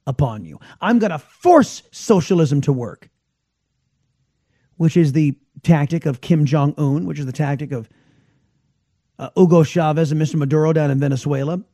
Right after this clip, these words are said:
and the Castros and the, and the communist Chinese. We'll force it to work because for, for socialism and for the Democrat Party's policies to work,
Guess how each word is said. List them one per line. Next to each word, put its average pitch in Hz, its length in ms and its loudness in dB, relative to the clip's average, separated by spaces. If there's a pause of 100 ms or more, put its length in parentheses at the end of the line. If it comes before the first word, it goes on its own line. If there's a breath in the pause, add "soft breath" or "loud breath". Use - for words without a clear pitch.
(140)
and 160 120 -4
the 170 60 -2
Castros 196 560 -6 (1080)
and 151 100 0
the, 165 180 -4
and 156 240 2
the 147 60 2
communist 165 440 0
Chinese. 185 560 -6 (1400)
We'll 170 260 2
force 233 560 0
it - 140 -10
to 160 100 -6
work 139 380 -8 (280 soft breath)
because 180 400 0
for, - 300 -2
for 170 160 -2
socialism 226 680 2
and 156 80 0
for 156 80 -2
the 147 60 -4
Democrat 185 480 0
Party's 170 440 0
policies 170 500 -2
to 147 100 -2
work, 151 380 -2